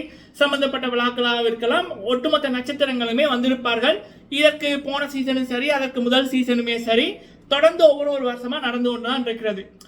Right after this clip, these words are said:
So அப்ப அப்படி இருக்கக்குள்ள இந்த முறை வந்து பிக் பாஸ் சீசன் செவன்ல அதிகமா மக்களால பேசப்பட்ட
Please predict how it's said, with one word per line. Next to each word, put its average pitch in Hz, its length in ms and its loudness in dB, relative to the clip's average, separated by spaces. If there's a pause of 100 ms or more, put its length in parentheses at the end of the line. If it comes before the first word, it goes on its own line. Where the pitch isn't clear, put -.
So 320 180 2
அப்ப 302 280 0
அப்படி 254 380 -2
இருக்கக்குள்ள 269 460 -2
இந்த 285 420 2
முறை 277 240 0
வந்து 240 420 -2 (120)
பிக் 226 240 -4
பாஸ் 294 240 0
சீசன் 254 520 -4
செவன்ல 240 480 -2 (580)
அதிகமா 330 920 2
மக்களால 269 540 2 (320)
பேசப்பட்ட 247 920 -2